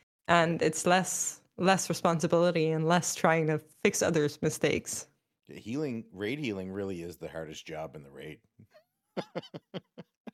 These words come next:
Speaker 1: Y-, yeah, I think so. <laughs>
Speaker 2: Yeah, it i-, I mean, tanking is easy. You taunt on three, you're done. <laughs> It's stand where you need to stand.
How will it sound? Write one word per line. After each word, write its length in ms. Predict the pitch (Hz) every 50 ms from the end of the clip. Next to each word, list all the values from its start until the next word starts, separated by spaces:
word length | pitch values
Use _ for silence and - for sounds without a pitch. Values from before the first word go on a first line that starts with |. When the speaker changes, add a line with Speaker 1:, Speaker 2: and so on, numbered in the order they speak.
| _ _ -
Speaker 1:
Y-, 180 | 214 - - -
yeah, 460 | 147 - - 247 247 254 269 320 359 320
I 140 | - - 226
think 340 | 226 - - 285 302 311 302
so. 440 | - - 220 165 185 240 330 285 233 -
<laughs> 60 | -
Speaker 2:
Yeah, 280 | - 107 110 120 120
it 280 | - - 95 110 113 107
i-, 20 |
I 40 | 110
mean, 140 | 107 110 107
tanking 400 | 107 - 127 131 131 123 131 127
is 120 | 117 104 95
easy. 220 | 101 95 90 107
You 80 | 107 104
taunt 300 | 104 - 101 95 87 -
on 120 | 90 87
three, 220 | - - 87 87 95
you're 100 | 95 87
done. 260 | 78 82 87 110 127 _
<laughs> 40 |
It's 260 | - 208 185 - - -
stand 520 | - - - - - - - 104 107 107 107
where 80 | 107
you 60 | 107 110
need 140 | 107 101
to 80 | 98 104
stand. 420 | - - 107 90 87 82 73 -